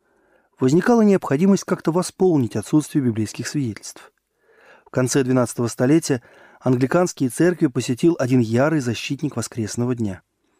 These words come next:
Но, встретив решительное сопротивление со стороны верных свидетелей истины и не достигнув никакого успеха, он на время оставил страну в поисках более убедительных доказательств. Вскоре он снова вернулся в Англию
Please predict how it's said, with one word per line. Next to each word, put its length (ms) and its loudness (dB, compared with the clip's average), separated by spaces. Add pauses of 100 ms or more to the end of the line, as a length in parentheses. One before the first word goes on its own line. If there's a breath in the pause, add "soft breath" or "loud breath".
(280)
Но, 160 2
встретив 440 0
решительное 560 0
сопротивление 760 0
со 140 -8
стороны 340 2
верных 380 0
свидетелей 480 -4
истины 560 2 (420 loud breath)
и 80 -2
не 100 4
достигнув 480 2
никакого 380 2
успеха, 600 -2 (420 loud breath)
он 220 4
на 100 6
время 320 4
оставил 440 0
страну 480 -2 (240 soft breath)
в 80 -20
поисках 460 2
более 380 4
убедительных 680 -2
доказательств. 840 -8 (280)
Вскоре 280 0
он 60 2
снова 260 -2
вернулся 400 -2
в 100 0
Англию 360 2